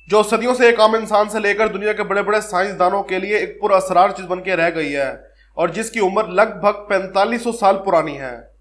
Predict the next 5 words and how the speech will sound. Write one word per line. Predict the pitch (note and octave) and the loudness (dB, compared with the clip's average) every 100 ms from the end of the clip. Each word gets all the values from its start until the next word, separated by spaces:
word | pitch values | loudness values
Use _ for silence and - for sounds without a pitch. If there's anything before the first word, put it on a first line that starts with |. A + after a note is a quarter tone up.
| _ _ _ _ - | _ _ _ _ -4
एहराम | F3+ G3 A3 | 2 4 4
मिस्र | A#3 A#3 A#3 A#3+ | 2 -2 -2 -2
अपने | - F3+ G3+ A3+ | 0 0 0 0
अजीबोगरीब | A#3+ F3 E3+ G3+ A#3 A#3 G3+ | 0 -2 -2 0 0 -2 -2
बनावट, | F#3 E3+ A3 | 2 4 4